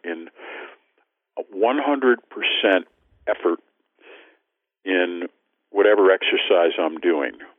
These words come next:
Now, having said that, the hundred percent effort could be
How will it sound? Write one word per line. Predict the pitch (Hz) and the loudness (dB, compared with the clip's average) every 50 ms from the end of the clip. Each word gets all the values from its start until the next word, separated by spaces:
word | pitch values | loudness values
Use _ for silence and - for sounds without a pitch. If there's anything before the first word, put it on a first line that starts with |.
| _ _ - | _ _ -6
Now, | 92 101 95 82 64 58 60 - _ _ _ _ _ _ - - - _ _ _ _ _ | -2 0 0 0 0 -2 -6 -12 _ _ _ _ _ _ -20 -20 -20 _ _ _ _ _
having | _ - 101 98 92 92 90 90 - - | _ -4 -4 -2 -2 -4 -6 -6 -6 0
said | - 147 143 127 - | 2 2 0 2 2
that, | - - 58 - _ - | 0 0 0 0 _ -8
the | - | -8
hundred | - - 117 123 143 143 _ | -4 -2 0 0 0 0 _
percent | - 104 - - - 101 92 - - | -6 -8 -6 -2 -2 -2 -2 -2 0
effort | - 131 156 - - 90 82 - _ _ _ _ _ _ _ _ _ _ _ _ _ _ _ _ _ _ _ _ - | 0 0 0 2 0 0 0 0 _ _ _ _ _ _ _ _ _ _ _ _ _ _ _ _ _ _ _ _ -8
could | - - 117 - - 87 | -2 -2 -2 -2 -2 -4
be | - 90 87 85 78 76 73 69 - | -2 -2 0 0 0 -2 -2 -6 -10